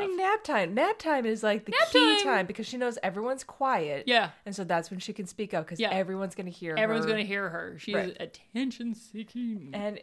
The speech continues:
Speaker 1: you know, she's named after her grandmother, and maybe she's just jealous that she wished she had, like, a more creative name.
Speaker 2: That seems to be the implication near the end, that that might be some
Speaker 1: Maybe she hated her grandmother.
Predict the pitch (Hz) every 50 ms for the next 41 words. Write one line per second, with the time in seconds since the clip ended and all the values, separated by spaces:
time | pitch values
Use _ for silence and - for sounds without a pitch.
0 | - _ - 302 285 - - - - 339 440 508 480 392 381 349 294 262 254 254
1 | 247 226 226 208 185 175 160 180 190 202 214 220 208 170 147 151 147 151 156 151
2 | 151 147 - - - - - 190 190 196 208 254 294 370 370 - - 311 277 247
3 | - - _ _ - 208 214 202 - 170 156 156 151 175 233 226 147 - 156 -
4 | - - 170 165 170 - - 196 185 185 185 - - - - 202 185 185 185 180
5 | 175 170 175 - - - 180 175 165 175 175 170 170 165 165 - - - 190 180
6 | 175 175 170 175 160 165 143 147 151 160 269 180 139 - 311 339 - 175 - -
7 | - - - 381 381 370 359 302 - 262 269 277 247 247 240 220 220 202 202 208
8 | 208 202 196 214 202 185 180 175 160 160 165 - 156 139 143 - - - 170 151
9 | - _ _ _ _ 180 175 - 185 180 180 196 190 190 180 180 - - 180 170
10 | - - - - 196 185 - - 440 - 160 349 330 - - - 220 240 330 254
11 | 190 170 151 - 160 - 98 90 - 87 - - - -